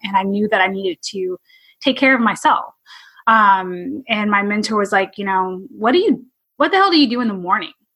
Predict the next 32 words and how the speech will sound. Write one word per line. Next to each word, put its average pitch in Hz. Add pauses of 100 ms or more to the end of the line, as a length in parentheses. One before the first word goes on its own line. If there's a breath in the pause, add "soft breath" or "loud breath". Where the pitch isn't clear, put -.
(220)
And 220
I'm 233
like, 220
"I 220
don't 240
understand 190
the 165
question." - (160)
<laughs> 311 (140)
You 370
know, 330
like, 285 (460 loud breath)
I 330
don't 415
know 415
if 381
I 330
understand 330
the 294
question 285 (600)
because 277
I'm 220
sleep 277
deprived. 359
My 202
child 240
still 302
wakes 285
up 277
through 285
the 240
night. 269